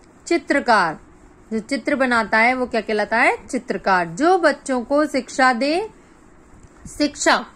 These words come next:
जो बच्चों को शिक्षा दे, शिक्षा दे मतलब टीचर, जो बच्चों को पढ़ाता है वो क्या कहलाता है, शिक्षक।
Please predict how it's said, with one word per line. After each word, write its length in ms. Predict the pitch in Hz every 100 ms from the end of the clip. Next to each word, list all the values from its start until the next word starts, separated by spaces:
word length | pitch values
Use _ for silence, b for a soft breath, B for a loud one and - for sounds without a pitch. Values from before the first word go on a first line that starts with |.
| - - - - - - - - - - - -
जो 200 | 302 320
बच्चों 340 | 302 - 269
को 140 | 262
शिक्षा 400 | 285 277 - 277
दे, 160 | 247 277
शिक्षा 440 | 277 262 - 294
दे 180 | 277 269
मतलब 460 | 262 240 254 302 440 - - -
टीचर, 560 | 311 294 285 302 240 170 B B B -
जो 120 | 277
बच्चों 300 | 277 277 262
को 120 | 269
पढ़ाता 500 | 247 240 214 208 214
है 120 | 220
वो 120 | 240 247
क्या 180 | 240
कहलाता 400 | 220 214 196 196
है, 140 | 233 370
शिक्षक। 680 | - 247 - - 240 196